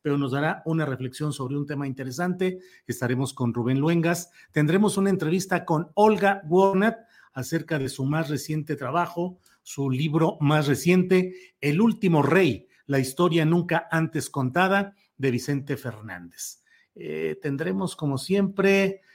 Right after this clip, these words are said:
la información más actualizada con mi compañera Adriana Buentello. Y bueno,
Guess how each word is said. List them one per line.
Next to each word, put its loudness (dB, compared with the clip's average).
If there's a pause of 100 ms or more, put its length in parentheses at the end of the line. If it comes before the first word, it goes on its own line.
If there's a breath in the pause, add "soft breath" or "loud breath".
(120)
la 0
información 2
más 2
actualizada 0 (200 loud breath)
con 2
mi 2
compañera 0
Adriana 0
Buentello. 2 (260 loud breath)
Y -4
bueno, 2